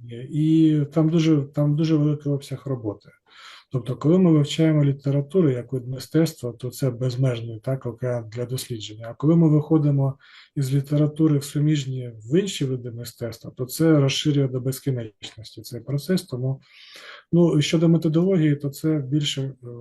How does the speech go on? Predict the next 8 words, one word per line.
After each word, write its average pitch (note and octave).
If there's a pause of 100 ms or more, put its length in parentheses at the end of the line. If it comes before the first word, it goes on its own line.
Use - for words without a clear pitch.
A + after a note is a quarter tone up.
(140)
новаторство, C#3
як B2+
мені C3+
здається, B2+
наскільки A#2
я A#2
можу A#2
оцінювати A2+